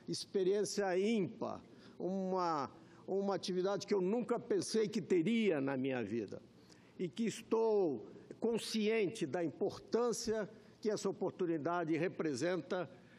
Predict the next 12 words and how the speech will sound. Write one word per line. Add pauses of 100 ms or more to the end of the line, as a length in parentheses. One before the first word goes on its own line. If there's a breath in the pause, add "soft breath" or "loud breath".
(140)
no
meu
caminho, (260 loud breath)
pra
eu
poder
ajudar
o
Estado
do
Espírito
Santo,